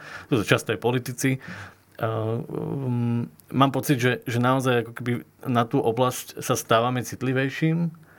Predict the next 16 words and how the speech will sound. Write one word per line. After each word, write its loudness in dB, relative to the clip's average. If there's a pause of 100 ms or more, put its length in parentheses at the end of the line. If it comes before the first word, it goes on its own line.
(360)
citlivejšími 2
ako -2
spoločnosť, -2
ale -2
zároveň 2
ako -6
keby 0
to, -2
čo -10
chcem -2
negatívne 2
povedať, 2
je, 0
že -4
tá 2
sieť 0